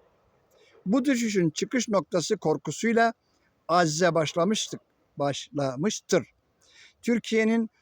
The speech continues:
Türk halkının nasılsa başına geçmiş olan bir takım insanlar galip düşmanlar karşısında susmaya mahkummuş gibi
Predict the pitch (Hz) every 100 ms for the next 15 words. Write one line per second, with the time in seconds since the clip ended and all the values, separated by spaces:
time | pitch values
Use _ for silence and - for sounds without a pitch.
0 | _ - 240 214 196 180 180 160 147 131
1 | 127 170 208 240 185 185 131 - 131 170
2 | 196 202 160 165 - 202 190 - 156 147
3 | 147 202 170 156 147 180 - 185 196 190
4 | - _ _ _ _ 147 160 196 - _
5 | _ 160 - 165 170 185 - 165 147 156
6 | 175 - 151 175 170 160 139 - 175 170
7 | 170 - - 185 214